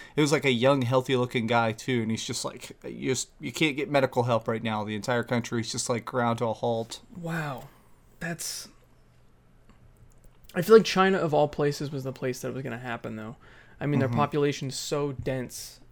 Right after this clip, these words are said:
Speaker 2: Um, I feel like India was another place that I was like, "Oh, well, that's obvious. That's gonna be where it's gonna start." Um, and it
Speaker 1: Is
Speaker 2: was
Speaker 1: it, is it, is it fatal at all? I don't know anything
Speaker 2: Oh,
Speaker 1: about
Speaker 2: yeah.
Speaker 1: I've just been, I've been working this whole week. I don't know anything about it.
Speaker 2: It's
Speaker 1: Is it
Speaker 2: fatal.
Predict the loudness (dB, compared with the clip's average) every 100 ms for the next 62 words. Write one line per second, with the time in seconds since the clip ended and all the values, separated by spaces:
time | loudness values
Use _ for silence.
0 | -14 -8 -6 -6 -8 -6 -2 -2 0 2
1 | 2 2 0 0 -6 -4 -2 0 0 0
2 | -2 -4 -4 -8 -8 -8 -12 -12 -20 -14
3 | -10 -10 4 6 6 4 0 -2 -8 -2
4 | -2 0 -2 -4 -8 -10 -8 -8 -6 -6
5 | -4 -4 -6 -10 -4 -2 -2 -4 -20 -20
6 | -20 -20 -20 -20 -20 -20 -20 -10 -2 0
7 | 0 -2 6 12 12 10 2 -6 -2 -2
8 | -4 -10 -6 -2 -2 -2 0 2 4 6
9 | 6 6 4 4 6 6 4 2 6 10
10 | 10 10 6 2 0 -2 -4 -2 0 2
11 | 4 4 4 0 2 2 4 2 2 2
12 | 2 0 0 -2 0 0 0 -2 -2 0
13 | 2 2 4 4 2